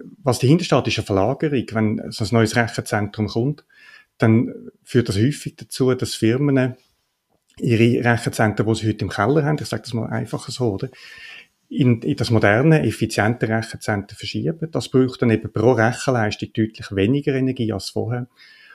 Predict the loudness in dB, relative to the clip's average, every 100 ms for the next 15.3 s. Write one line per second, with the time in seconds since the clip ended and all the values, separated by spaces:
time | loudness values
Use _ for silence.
0 | -12 0 4 6 4 2 -2 2 4 4
1 | 4 4 4 0 0 0 4 2 4 2
2 | 2 0 -4 -4 -6 -10 _ _ _ _
3 | _ _ _ -2 0 0 2 2 2 0
4 | 2 2 0 -8 -8 -6 -6 -6 -6 -6
5 | -6 -6 -4 -6 -6 -6 -8 -8 -8 -8
6 | -10 _ _ _ -10 -6 -6 -10 -10 -10
7 | -8 -8 -2 0 0 -2 -2 0 -2 -4
8 | -6 -6 -2 -4 -6 _ _ _ _ _
9 | -2 0 0 0 0 2 0 0 0 0
10 | -2 -2 -4 -4 -4 -2 -2 0 0 -2
11 | -6 -20 _ -12 -4 -2 0 -2 -2 0
12 | 0 2 2 4 0 2 0 2 0 -2
13 | 0 0 0 -2 -2 -2 -2 -4 -4 -2
14 | 0 -2 -2 -4 -2 -4 -6 -4 -4 -4
15 | -6 -6